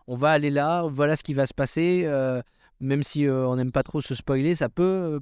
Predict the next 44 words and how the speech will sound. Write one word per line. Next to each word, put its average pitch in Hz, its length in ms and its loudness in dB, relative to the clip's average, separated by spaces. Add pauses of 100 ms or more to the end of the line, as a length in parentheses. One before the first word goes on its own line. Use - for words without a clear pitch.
(120)
permettre 156 380 -2
aux 139 120 -2
enfants 147 260 -4
d'appréhender, 143 580 0 (460)
euh, 120 120 2
les 127 180 0
attractions 135 340 0
dans 143 120 2
lesquelles 135 280 0
ils 123 120 -2
vont, 127 360 0
euh, 113 140 0
monter 135 600 -2
et 143 80 2
ré-, 120 580 -2
réduire 131 340 2
effectivement 139 580 -2
ou 123 60 -2
voire 139 260 -2
faire 143 220 -4
disparaître, 135 640 -2 (480)
euh, 117 100 -2
certaines 135 420 -2
peurs. 185 200 2
Mais 151 80 0
c'est 139 140 0
vrai 185 140 -2
que 139 320 2
tu 143 180 -2
fais 156 100 -2
bien 170 160 0
de 165 60 -2
le 147 80 0
dire 196 160 -2
parce 165 180 -2
que 160 80 0
aussi 156 240 -2
bien, 160 260 0
euh, 139 200 2
les 131 140 0
landes 156 360 0
que - 140 -2
certaines 143 440 -2
attractions, 143 440 -2